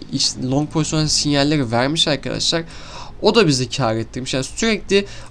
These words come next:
olumlu sinyaller vermiş arkadaşlar burada. Görmüş olduğunuz gibi, e, sinyallerin birçoğu olumlu sinyal arkadaşlar. Şöyle hepsine bakıyorum ki R S I kıvrımlarına burada dikkat etmenizi öneriyorum.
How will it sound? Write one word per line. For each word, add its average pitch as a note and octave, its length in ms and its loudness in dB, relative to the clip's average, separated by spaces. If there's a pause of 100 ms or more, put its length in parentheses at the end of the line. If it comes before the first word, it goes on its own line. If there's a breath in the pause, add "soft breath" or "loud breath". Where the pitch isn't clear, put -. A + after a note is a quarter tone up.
(120)
olumlu F#3+ 380 4
sinyaller E3 600 6
vermiş D3 360 6
arkadaşlar B2+ 680 0
burada. A#2+ 220 -6
Görmüş B2 480 -2
olduğunuz B2+ 440 -2
gibi, D#3 260 -2 (440 loud breath)
e, G1+ 280 -4
sinyallerin F3+ 800 4
birçoğu G3+ 400 4
olumlu E3+ 340 6
sinyal C3+ 280 0
arkadaşlar. - 600 -4 (1000)
Şöyle C#3 240 0
hepsine D#3+ 320 2
bakıyorum F#3 380 0
ki - 160 -6
R C#3+ 160 4
S E3+ 240 2
I E3 40 -2 (200)
kıvrımlarına D3+ 600 2
burada A#2 240 -4
dikkat C3+ 280 -6
etmenizi A#2 440 -6
öneriyorum. F#3 500 -2